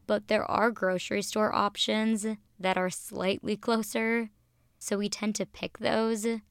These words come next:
But when we do venture out a little bit further, I get very happy,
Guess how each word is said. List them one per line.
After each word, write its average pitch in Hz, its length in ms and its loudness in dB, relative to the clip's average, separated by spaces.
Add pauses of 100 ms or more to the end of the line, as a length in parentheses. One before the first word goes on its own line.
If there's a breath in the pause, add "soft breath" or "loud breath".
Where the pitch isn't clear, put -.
(540)
But - 120 2
when 220 180 2
we 226 100 0
do 269 160 4
venture 233 320 2
out 208 120 6
a - 60 0
little 214 200 2
bit 254 180 -2
further, 185 420 0
I - 140 -2
get 220 220 -2
very 175 320 -2
happy, - 560 -2